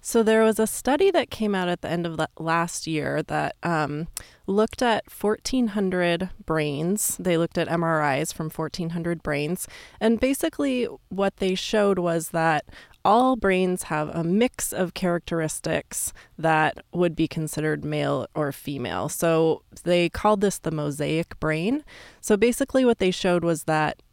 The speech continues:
the different anatomical structures in the brain don't align with a person's biological sex necessarily. So, like, they looked at gray matter and white matter and connections in the brain.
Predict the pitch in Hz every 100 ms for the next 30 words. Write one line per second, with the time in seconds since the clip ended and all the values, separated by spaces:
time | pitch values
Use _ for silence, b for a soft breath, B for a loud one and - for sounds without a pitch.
0 | _ - 196 196 220 220 202 202 202 185
1 | 175 - 156 - 202 196 - 180 170 170
2 | 156 - - 165 165 151 143 143 165 -
3 | 165 170 175 180 - 165 156 151 151 151
4 | 127 127 143 139 143 143 - 143 131 -
5 | 131 131 143 - - - - 147 127 131
6 | 120 - 139 143 - 131 - - 127 -
7 | - 143 107 101 107 - 156 147 143 120
8 | - - B B - 180 165 - 156 -
9 | 240 240 233 220 202 190 165 151 160 170
10 | 170 165 165 160 156 156 - 147 - -
11 | 175 170 - - 233 233 240 233 226 226
12 | 226 240